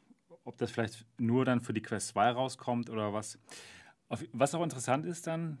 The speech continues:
dann können die vielleicht auch, ähm, ja, so was casten ohne diese Ruckler. Dass sie einfach eine Kamera nehmen, die einfach weniger ruckelt, die einfach hinter einem schwebt oder sowas. Das irgendwie nachbearbeiten,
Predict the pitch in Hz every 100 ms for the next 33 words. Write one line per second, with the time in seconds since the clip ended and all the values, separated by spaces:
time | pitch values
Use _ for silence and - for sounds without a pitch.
0 | - 123 123 123 123 - 147 143 143 131
1 | 131 127 - 123 117 120 120 - - 123
2 | 117 113 110 107 107 104 104 104 98 95
3 | 117 104 95 117 - 127 123 120 - 120
4 | 113 131 - 143 139 139 - 131 131 131
5 | 120 113 123 - 98 90 90 _ - 107
6 | 127 120 123 117 123 127 131 127 127 131
7 | 120 120 123 117 120 120 117 117 113 131
8 | 120 92 - _ - 113 110 110 123 123
9 | 113 - 117 117 117 110 104 107 107 -
10 | _ - - - - - - _ _ _
11 | - 123 110 110 113 - 117 110 107 104
12 | 101 104 104 98